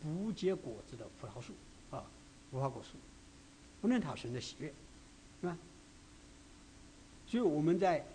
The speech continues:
听这一个王耿贝利的儿子的这一个故事的时候，我们就真的要问一问我们，我们是不是对着神的话语有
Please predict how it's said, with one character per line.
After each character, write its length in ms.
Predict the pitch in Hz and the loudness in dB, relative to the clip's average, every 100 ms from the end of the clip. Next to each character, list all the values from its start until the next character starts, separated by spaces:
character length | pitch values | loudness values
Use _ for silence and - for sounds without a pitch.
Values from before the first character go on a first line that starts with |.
| - | -14
听 300 | - 254 262 | 2 8 8
这 160 | 247 233 | 8 6
一 160 | 214 | 4
个 180 | 190 175 | 4 4
王 240 | 131 151 196 | 4 4 4
耿 140 | 147 | 2
贝 200 | 139 220 | 2 2
利 120 | 160 | 2
的 100 | 135 | 2
儿 240 | 117 117 156 | -2 -4 -4
子 140 | 156 | -6
的 120 | 113 127 | -8 -6
这 60 | 139 | -4
一 100 | 143 | -4
个 140 | 127 - | -6 -8
故 120 | - 185 | -6 -6
事 180 | - 135 | -6 -8
的 100 | 107 | -10
时 140 | 113 | -10
候， 80 | 110 | -10
我 60 | |
们 80 | 104 113 | -10 -12
就 80 | 120 117 | -12 -8
真 120 | 180 | -6
的 80 | 175 | -4
要 100 | 127 | -6
问 80 | 123 | -8
一 160 | 135 117 | -10 -12
问 100 | - | -14
我 800 | - - - - - - - | -14 -16 -16 -18 -20 -16 -8
们， 20 | 139 | -4
我 20 | |
们 140 | 160 | -2
是 240 | 160 - 185 | -2 -4 -4
不 140 | 143 | -6
是 140 | 131 110 - - - - - | -8 -12 -16 -20 -20 -20 -6
对 140 | - 135 | -2 -2
着 100 | 123 | -4
神 180 | 117 113 | -10 -14
的 80 | 113 | -12
话 160 | 147 110 | -10 -10
语 680 | - - - - - - | -12 -18 -20 -20 -20 -14
有 80 | 127 | -12